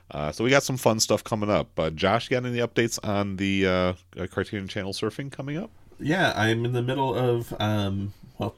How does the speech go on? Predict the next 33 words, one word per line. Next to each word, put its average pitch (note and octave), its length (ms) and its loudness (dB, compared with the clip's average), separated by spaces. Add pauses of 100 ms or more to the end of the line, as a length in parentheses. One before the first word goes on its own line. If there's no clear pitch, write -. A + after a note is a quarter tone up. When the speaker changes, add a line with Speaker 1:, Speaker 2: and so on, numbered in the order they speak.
Speaker 2:
trying B2 280 0
to - 180 0
edit A2+ 260 2
down G#2 440 2
my G#2 240 0
latest G#2+ 340 0
conversation A2 720 -2
on G2+ 380 0
the, F#2+ 360 0
uh, F2+ 180 0
films G#2 440 -2
of F#2+ 300 -4
Carlos, G2+ 720 -2
uh, - 460 -6
Saura. C#3 580 -2 (500)
So - 140 -4
we're F#2+ 100 0
working G2 300 -2
on F#2+ 100 0
the F#2+ 60 0
second - 340 -2
part A2 180 2
of G2+ 80 -2
that, A#2 460 0
and G2+ 160 0
then F#2+ 140 2
I'll G2 120 2
be G#2 120 -2
recording, G#2 840 -2
uh, G2 340 -4 (600)
uh, G2+ 240 -2
at G2 120 -8
the A2 120 -6